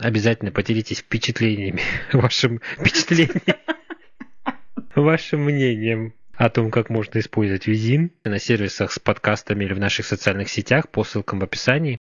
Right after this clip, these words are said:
Спасибо всем, кто подписался и слушает нас постоянно. Нам это крайне важно и очень приятно.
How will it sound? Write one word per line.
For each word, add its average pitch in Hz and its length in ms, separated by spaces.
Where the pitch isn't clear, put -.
Спасибо 117 380
всем, 110 240
кто - 160
подписался - 640
и 104 40
слушает - 420
нас 98 240
постоянно. 117 680
Нам 104 200
это - 160
крайне 98 300
важно 120 260
и - 300
очень 117 360
приятно. 90 520